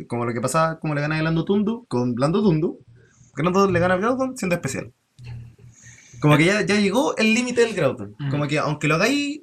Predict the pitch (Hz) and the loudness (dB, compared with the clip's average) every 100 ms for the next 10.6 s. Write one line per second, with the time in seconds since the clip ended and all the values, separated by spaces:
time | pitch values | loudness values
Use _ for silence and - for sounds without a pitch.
0 | - 147 143 - 139 139 135 139 151 196 | -4 -2 -2 -2 -2 -2 0 0 2 2
1 | 202 208 160 143 190 262 156 131 - 156 | 0 0 0 0 2 0 -4 -6 -4 -2
2 | 170 175 180 170 180 175 196 202 202 196 | 0 0 0 0 -2 0 0 0 -2 -2
3 | 202 208 208 220 226 269 403 - - - | -2 -2 -2 -2 -2 -4 -6 -14 -20 -20
4 | - - - - - - 120 135 139 151 | -20 -20 -20 -12 -8 -2 4 4 4 4
5 | 170 180 196 180 151 226 277 - 202 - | 2 2 0 2 2 2 0 -2 -4 -2
6 | - 190 185 254 359 - - - 160 190 | -4 0 2 2 2 -12 -20 -6 -4 -2
7 | 202 196 180 127 98 - 117 127 139 135 | 0 0 0 -2 -6 -12 -12 -10 -6 -4
8 | 143 165 156 147 156 151 185 185 196 202 | -2 -2 0 0 0 -2 -2 -2 -2 -2
9 | 196 180 180 185 185 185 202 214 214 - | -4 -4 -2 0 0 0 0 0 -4 -6
10 | 135 135 - 135 160 - | -2 -2 0 0 0 -4